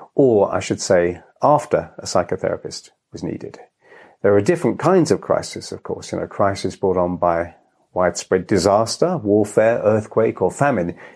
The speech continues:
isn't what this is about, not what I'm talking about here. I'm talking about the personal emotional crisis. And of course, personal life crisis can be connected to wider societal events,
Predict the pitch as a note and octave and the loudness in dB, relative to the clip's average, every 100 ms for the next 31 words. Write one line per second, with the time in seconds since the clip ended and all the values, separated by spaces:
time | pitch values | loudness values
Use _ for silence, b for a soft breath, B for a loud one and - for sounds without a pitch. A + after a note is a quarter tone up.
0 | B - A#2+ A#2 G2+ F#2 G2 E2+ - - | B 0 2 4 2 2 0 -2 -6 -12
1 | - F#2+ - - - - D3 A2+ - - | -8 -8 -8 -16 -10 -2 -2 -2 -6 -4
2 | F#2 F#2 E2+ F#2 F2+ E2 E2 F#2+ C#3+ E2+ | -2 0 -2 -2 -4 -2 -2 2 2 2
3 | B B B B A#2+ G#2+ F#3 D#3 A2 G#2 | B B B B -2 2 2 4 4 2
4 | E2 G2+ G2 - A#2 B2+ - A2 F#2+ - | 0 -2 -2 -2 -2 0 -2 -2 -2 -2
5 | G2+ F#2+ F#2 F#2+ F2 E2+ - D#2+ E2 - | -2 2 2 0 -4 -4 -4 -6 -6 -14
6 | - - - B B B - F2+ - D3+ | -14 -18 -20 B B B -4 -2 2 0
7 | - - B2+ B2 A2+ F#2 F2 - F2+ E2+ | 0 0 0 2 2 2 0 -2 -2 -2
8 | - F2+ - F#2 F2 F2 F#2 F#2+ - E2+ | -4 -6 -4 -4 -4 -2 0 0 -4 -8
9 | F#2 E2 G2 A2 F#2+ - F2+ F3 F#3 E3 | -6 0 2 2 0 -2 -2 0 2 2
10 | F2+ D#2+ - - - - | 0 -2 -2 -6 -10 -16